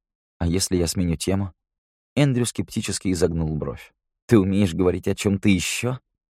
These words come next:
Подколка попала в цель. Нил хотел огрызнуться, но слова застряли в горле.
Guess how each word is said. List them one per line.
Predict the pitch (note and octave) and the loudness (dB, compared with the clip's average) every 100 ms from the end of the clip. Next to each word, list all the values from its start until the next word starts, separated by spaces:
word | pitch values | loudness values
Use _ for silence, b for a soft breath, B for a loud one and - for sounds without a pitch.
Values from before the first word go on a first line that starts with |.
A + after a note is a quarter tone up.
| _ _ _ _ - | _ _ _ _ 0
Подколка | F#2+ - C3 A#2+ A2+ | 0 4 2 2 -2
попала | G2+ G2+ F2+ | 0 0 -2
в | - | -4
цель. | - - - _ _ _ _ - | -8 -8 -14 _ _ _ _ 0
Нил | G#2+ B2 | 2 4
хотел | A#2+ A2 A2+ | 0 0 2
огрызнуться, | A2 G#2 G2+ B2 A2+ F2+ | 4 2 2 0 -2 -2
но | F2+ | -2
слова | - F#2+ F#2+ | -2 0 2
застряли | E2 E2 D#2+ E2 D2+ | 0 -4 -4 -4 -4
в | D#2 | -6
горле. | D#2+ D#2+ - | -6 -8 -10